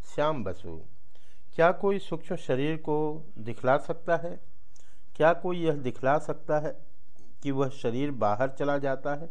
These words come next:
श्री रामकृष्ण, जो सच्चे भक्त हैं, उन्हें क्या गरज कि वे तुम्हें यह सब दिखलाएं? कोई साला माने या न माने, उनका इससे क्या बनता बिगड़ता है?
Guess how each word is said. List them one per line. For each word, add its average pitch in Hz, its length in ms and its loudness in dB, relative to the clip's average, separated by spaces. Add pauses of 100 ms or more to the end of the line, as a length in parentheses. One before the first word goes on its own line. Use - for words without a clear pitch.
(1500)
श्री 170 180 -2
रामकृष्ण, 98 600 0 (600)
जो 202 160 4
सच्चे 180 420 0
भक्त 143 340 0
हैं, 156 360 0 (120)
उन्हें 170 340 0
क्या 160 200 6
गरज 160 420 2
कि 151 160 -2
वे 143 160 2
तुम्हें 139 440 -2
यह 123 120 0
सब 120 300 -2
दिखलाएं? 131 500 0 (1080)
कोई 180 220 0
साला 160 720 4
माने 143 360 2
या 127 160 4
न 123 120 2
माने, 92 480 0 (800)
उनका 165 340 2
इससे 180 380 0
क्या 147 280 4
बनता 151 360 0
बिगड़ता 160 480 0
है? 151 380 -2